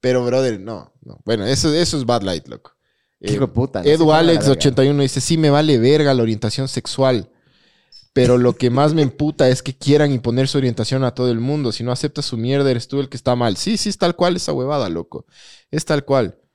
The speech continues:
Speaker 1: Esa mierda es co-, o sea, los gringos se emputaron de que les impongan huevadas, loco. Eso es, es tal cual eso. Eh, dice Charlie Charlie, sería Delfín Quispe volando en un bolón. Ya se hizo, mijo.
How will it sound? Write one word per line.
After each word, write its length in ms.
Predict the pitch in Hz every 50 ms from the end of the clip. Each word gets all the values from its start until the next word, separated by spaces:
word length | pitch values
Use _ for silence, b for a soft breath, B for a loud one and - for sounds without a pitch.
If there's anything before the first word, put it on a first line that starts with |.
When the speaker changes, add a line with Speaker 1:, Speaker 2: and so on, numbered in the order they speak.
| _ _ _ _ _ _
Speaker 1:
Esa 240 | - 170 - 170
mierda 440 | 151 135 135 147 147 160 147 127 117
es 140 | 120 127 -
co-, 180 | - 147 135 80
o 80 | 117
sea, 200 | 117 127 113 b b b b b b b -
los 160 | 131 131 123
gringos 260 | 147 160 180 196 180
se 60 | - 160
emputaron 400 | 143 - 143 - 160 165 165 156
de 80 | 147
que 100 | - 139
les 140 | 131 120 117
impongan 500 | 123 113 - - 170 190 202 170 143 135
huevadas, 480 | 123 123 147 180 190 151 104 101 92 85
loco. 300 | 87 87 - - 78 104
Eso 220 | 143 - - 156
es, 120 | 160 - - _
es 200 | - 135 - -
tal 220 | _ 151 151 151 -
cual 240 | 240 269 226 139 113
eso. 260 | - - - 67 - - - _ _ _ _ _ _ _ b b b b b b b b b b b b b b -
Eh, 600 | 139 143 139 135 135 139 139 135 135 135 135 135
dice 340 | 135 139 139 - - 151 135
Charlie 520 | - - - 135 143 156 160 156 117 113 110
Charlie, 680 | - - - 143 147 151 151 143 123 113 117 123 123
sería 600 | 117 - - 123 120 127 135 143 143 147 147 147 b b b b b b b _
Delfín 360 | 131 117 110 - - 156 143
Quispe 360 | - - 160 151 - - 165
volando 580 | 143 135 135 143 151 151 156 151 151 147 - -
en 180 | 123 127 131 143
un 100 | 147 139
bolón. 280 | 139 143 151 156 147
Ya 120 | 131 131 123
se 120 | - 160
hizo, 180 | 175 - - 139
mijo. 460 | 135 135 139 143 127 107 104 131